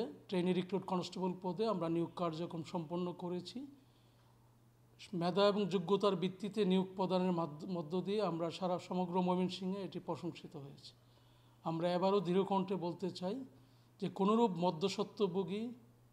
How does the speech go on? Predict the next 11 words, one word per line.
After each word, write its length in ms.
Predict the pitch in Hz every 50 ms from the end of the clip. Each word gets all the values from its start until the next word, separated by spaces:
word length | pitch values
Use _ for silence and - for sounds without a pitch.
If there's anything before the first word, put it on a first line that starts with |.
| _ _ - -
কোনোরূপ 380 | 185 180 185 202 214 214 196 175 165 147
দুর্নীতি, 640 | 196 190 190 190 196 196 185 190 - 202 208 214 220 - - - - - - _ _ _ - - _
কোনোরূপ 460 | - 190 190 202 214 214 226 226 226 226 - - - -
এখানে 280 | - 180 - 208 202 190
অনিয়ম 440 | 180 180 190 190 196 196 190 190 175
ব্যতীত 400 | 151 175 175 180 196 185 - - 151 120 117 - - - _ _ _ _ _
সম্পূর্ণ 680 | - - - 190 190 185 190 - 208 208 208 214 214 208
মেধা 380 | 196 170 160 160 160 - 190 190 190
এবং 220 | 180 180 185 180
যোগ্যতার 520 | 143 170 175 151 151 180 180 196 185 170 151
ভিত্তিতে 480 | 151 170 - - - 190 185 - 202